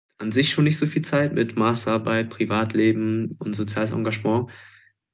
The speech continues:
aber ich hab immer noch so diese kleinen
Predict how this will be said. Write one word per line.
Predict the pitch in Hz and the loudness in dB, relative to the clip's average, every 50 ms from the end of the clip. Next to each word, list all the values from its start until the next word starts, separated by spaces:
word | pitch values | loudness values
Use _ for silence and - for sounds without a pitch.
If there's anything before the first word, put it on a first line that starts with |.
| _ - | _ -2
aber | 113 113 113 - - | 0 4 4 6 4
ich | 113 117 - - | 4 2 0 0
hab | - - | 0 0
immer | - 117 117 110 | 2 4 4 4
noch | 110 104 104 104 | 4 2 0 0
so | - 107 101 98 98 95 | 0 2 2 2 2 0
diese | 98 101 104 95 98 98 92 | -2 -2 -2 0 0 0 0
kleinen | 98 - - 101 98 101 101 101 104 101 101 101 - - | 0 0 0 2 4 4 4 6 6 6 4 4 2 -2